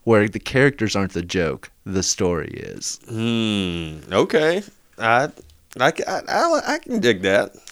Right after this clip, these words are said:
Speaker 1: So that just makes me refer back to the other person's,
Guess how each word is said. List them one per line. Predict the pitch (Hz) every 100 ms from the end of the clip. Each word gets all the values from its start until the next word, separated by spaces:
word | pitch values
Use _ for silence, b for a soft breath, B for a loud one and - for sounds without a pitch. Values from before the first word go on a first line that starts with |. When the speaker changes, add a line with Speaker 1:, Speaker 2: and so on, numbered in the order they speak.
| -
Speaker 1:
So | - 185 175 160 -
that | 143 170 180
just | 196 196
makes | 175 -
me | 151 147 139 - -
refer | 131 127 143
back | 127 117
to | -
the | 117 101
other | 139 139
person's, | 127 117 107 107 107 104 92